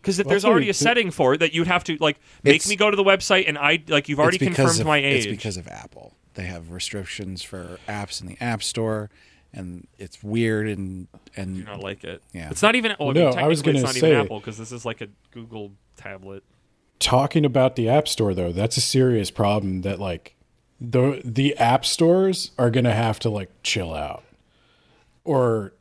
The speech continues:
Speaker 2: people are gonna stop using these apps, because Amazon, of, of all the giant companies in the world that can't strike a deal with these people,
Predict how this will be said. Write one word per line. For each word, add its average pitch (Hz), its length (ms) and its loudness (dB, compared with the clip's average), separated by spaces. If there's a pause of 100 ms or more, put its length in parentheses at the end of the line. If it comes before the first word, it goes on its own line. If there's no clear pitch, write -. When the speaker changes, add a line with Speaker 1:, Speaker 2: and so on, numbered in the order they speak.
(380)
Speaker 2:
people 131 300 4
are 117 40 6
gonna 110 140 2
stop 104 340 -2
using 78 520 -12 (720)
these 98 200 -4
apps, - 420 -10 (440)
because 123 560 2 (640)
Amazon, 120 680 0
of, 117 320 -4
of 123 160 2
all 151 220 6
the 147 100 0
giant 135 340 2
companies 131 380 4
in 127 80 4
the 127 80 2
world 120 340 4
that 98 100 -2
can't 113 300 -2 (180)
strike 113 320 2
a 113 60 0
deal 117 180 2
with 107 100 -2
these 92 180 -8
people, 85 420 -10